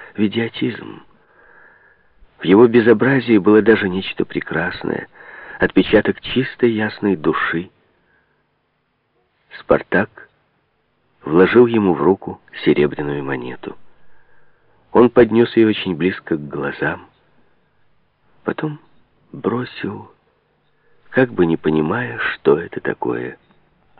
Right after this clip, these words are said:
"Возможно ли, — сказал я учителю, — чтобы старик, совершенно лишённый зрения,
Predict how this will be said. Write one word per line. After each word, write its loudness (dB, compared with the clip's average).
"Возможно -2
ли, — -8
сказал -2
я 0
учителю, — -6
чтобы 0
старик, 2
совершенно 4
лишённый 0
зрения, -2